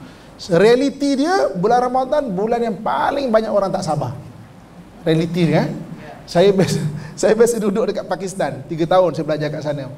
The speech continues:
Ramadan paling banyak bergaduh. Kan? Saya pernah duduk kat negara Arab.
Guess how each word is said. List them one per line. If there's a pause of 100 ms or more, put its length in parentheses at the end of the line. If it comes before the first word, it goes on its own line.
(320)
Ramadan
paling
banyak
bergaduh. (880)
Kan?
Saya
pernah
duduk
kat
negara
Arab.